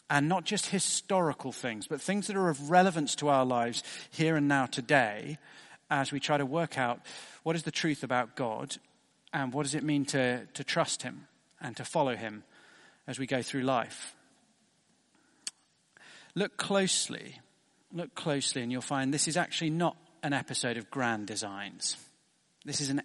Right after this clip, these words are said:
epic love story. It's also like a, a war movie.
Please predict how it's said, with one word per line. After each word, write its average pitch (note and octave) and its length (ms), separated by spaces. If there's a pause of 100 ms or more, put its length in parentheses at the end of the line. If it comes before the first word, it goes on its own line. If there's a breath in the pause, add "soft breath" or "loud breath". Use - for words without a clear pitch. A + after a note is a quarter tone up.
epic D3 340
love D#3 280
story. A#2 560 (1600 soft breath)
It's F#3 160
also B3+ 240
like C3 160
a, D3 80 (340)
a D#3+ 100
war F#3 280
movie. A2 400